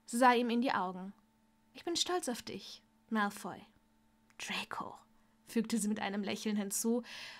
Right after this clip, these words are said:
während er ihr ruhig zuhörte. Sie standen nun voreinander. Du hast deinen Weg gefunden.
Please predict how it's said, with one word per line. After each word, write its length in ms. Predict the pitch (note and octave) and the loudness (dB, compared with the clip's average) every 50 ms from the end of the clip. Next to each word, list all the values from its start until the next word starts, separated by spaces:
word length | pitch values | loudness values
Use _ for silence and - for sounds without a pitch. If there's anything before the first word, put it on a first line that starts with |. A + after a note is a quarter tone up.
| - - | 0 4
während 240 | C4+ C4+ C#4 C4+ A#3 | 6 8 8 8 6
er 80 | A3+ B3 | 6 6
ihr 120 | B3+ A#3+ | 4 4
ruhig 300 | A3 G3+ G3+ G3+ G3+ - | 4 4 2 2 2 0
zuhörte. 760 | - - - C4 A3+ F3 F#3 D#3+ C#3+ - - F#3 F3+ F#3 G3 - _ _ _ _ _ _ _ _ - | -2 0 2 2 2 0 -2 -4 -6 -6 -6 -8 -8 -8 -10 -14 _ _ _ _ _ _ _ _ -8
Sie 160 | - A#3+ C4 | -2 0 2
standen 420 | - - C4+ A#3+ A#3 A3+ A#3 A3 | 4 4 4 4 4 4 2 2
nun 220 | G#3 G3+ G3 G3 F#3+ | 2 2 2 -2 -2
voreinander. 840 | - - G3+ G3 F#3+ A3+ A#3+ A3+ F#3 F3+ F3 F3 F3+ D#3+ - - - - _ _ _ _ _ _ _ _ _ _ _ _ _ _ _ _ - - - - - - _ | -2 -2 0 0 2 2 2 2 0 -2 -4 -8 -10 -10 -12 -14 -16 -20 _ _ _ _ _ _ _ _ _ _ _ _ _ _ _ _ -20 -20 -20 -20 -20 -8 _
Du 80 | - E4 | 6 6
hast 160 | E4 E4 - | 6 6 6
deinen 180 | F4+ F4 E4+ D#4+ | 6 6 6 6
Weg 140 | F4+ F#4 - | 4 4 2
gefunden. 680 | - - - F#4 F#4+ G4 F#4+ - A3 G3+ G#3 - | 0 -2 0 0 0 0 0 -2 -2 -2 -4 -6